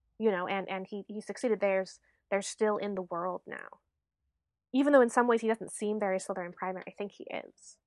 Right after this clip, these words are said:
You also see it a bit in the moments where he gets to be selfish. I'm thinking of the Bato of the Water Tribe episode, where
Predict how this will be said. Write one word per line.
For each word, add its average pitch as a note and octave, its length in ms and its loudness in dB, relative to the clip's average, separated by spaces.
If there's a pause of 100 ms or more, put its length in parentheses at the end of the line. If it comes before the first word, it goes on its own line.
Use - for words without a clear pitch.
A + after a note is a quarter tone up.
(540)
You B3 120 2
also C#4+ 200 6
see C#4 220 0
it A3+ 60 6
a G#3+ 40 2
bit G#3 280 2
in G#3+ 100 -4
the G#3 60 -2
moments G3 320 -2
where G3+ 80 -4
he G3 60 -12
gets - 240 -6
to - 100 -6
be F3+ 120 -6
selfish. - 640 -6 (300)
I'm G#3+ 80 -4
thinking G#3+ 280 0
of F#3+ 140 -2
the F#3 160 2 (140)
Bato F#3 320 4
of G3+ 100 -12
the F#3 80 -4
Water F3 300 -2
Tribe C4+ 240 0
episode, D#4+ 400 -2 (1300)
where F#3+ 460 0